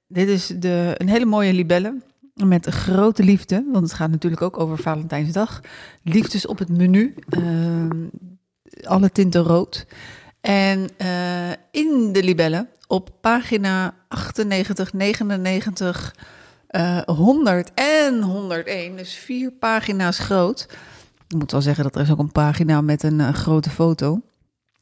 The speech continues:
Een artikel, een interview met mij. En ik zal, eh, vertellen, eh, hoe zij uiteindelijk bij mij terecht zijn gekomen.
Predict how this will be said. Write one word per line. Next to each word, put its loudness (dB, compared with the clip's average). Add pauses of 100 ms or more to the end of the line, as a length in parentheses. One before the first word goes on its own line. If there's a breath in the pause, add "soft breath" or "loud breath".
(360)
Een 4
artikel, 2
een 0
interview 0
met 2
mij. -4 (500 loud breath)
En 4
ik 0
zal, 4
eh, 6
vertellen, 4 (340)
eh, 6
hoe 8
zij 6
uiteindelijk 2
bij 4
mij 4
terecht -2
zijn 2
gekomen. -2